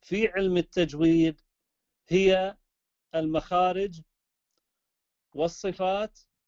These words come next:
والوقف والابتداء. أعيد على أنه أهم ثلاث علوم في علم التجويد لمن أراد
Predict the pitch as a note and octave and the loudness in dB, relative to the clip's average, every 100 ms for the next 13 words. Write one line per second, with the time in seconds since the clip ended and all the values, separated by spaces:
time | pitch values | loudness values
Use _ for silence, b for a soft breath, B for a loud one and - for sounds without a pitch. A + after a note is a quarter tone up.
0 | _ _ - C#3+ D#3 D3 G3+ - A3+ B3 | _ _ -8 -4 -2 0 -2 0 -2 -2
1 | _ _ _ _ _ _ D#3+ F3+ F3 - | _ _ _ _ _ _ -2 -2 -2 -6
2 | D3+ C3 G#2+ _ _ _ _ _ _ _ | -6 -6 -8 _ _ _ _ _ _ _
3 | _ _ _ _ _ _ D3+ D#3+ D3+ G3 | _ _ _ _ _ _ -8 -6 -4 -4
4 | G#3 - _ _ _ _ C#3 D3+ D3+ F3 | -4 -10 _ _ _ _ -4 0 0 -2
5 | F#3 E3+ C#3+ D3 D3+ D#3+ F#3+ C#3 - _ | -4 -4 -4 -6 -4 0 0 -2 -10 _
6 | _ _ _ - D3+ - G#3 F3+ F3 D#3 | _ _ _ -18 -8 -2 -2 -2 -2 -2
7 | C#3+ A#2+ A2 - F#3+ G#3 G3 F#3+ F3 - | -2 -6 -10 -4 -2 0 0 0 -2 0
8 | E3+ C#3 D3+ D3+ C3+ C#3+ C#3 C3+ B2+ - | 0 0 0 0 0 -2 -2 0 0 4
9 | D3+ | 4